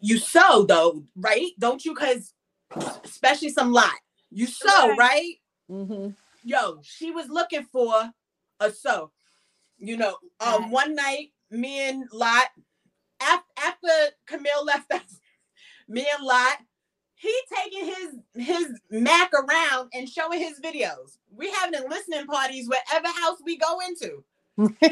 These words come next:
Speaker 1: And then he like, "Yo, this my homegirl Rock. She write the scripts. She got mad stuff on the web series and stuff like that."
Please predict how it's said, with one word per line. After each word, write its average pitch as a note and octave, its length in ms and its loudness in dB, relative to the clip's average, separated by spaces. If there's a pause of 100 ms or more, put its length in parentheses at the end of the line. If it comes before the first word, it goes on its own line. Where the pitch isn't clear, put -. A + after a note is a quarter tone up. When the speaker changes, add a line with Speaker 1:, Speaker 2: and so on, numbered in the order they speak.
(120)
Speaker 1:
And C4+ 200 6
then D#4 100 8
he F4 100 0
like, - 240 -6
"Yo, F#3+ 220 -2
this C4+ 180 -2
my G#3 220 0
homegirl A#3+ 800 -2
Rock. A#3 260 2
She B3+ 340 -10
write A3+ 240 0
the A#3 80 -10
scripts. - 640 2 (200)
She B3+ 140 -14
got B3 260 -6
mad A#3+ 460 2
stuff B3 340 2
on A#3+ 120 -2
the A3 100 -2
web A#3+ 260 4
series B3 800 0
and G3+ 140 -10
stuff B3 320 0
like A#3+ 240 0
that." A#3+ 320 0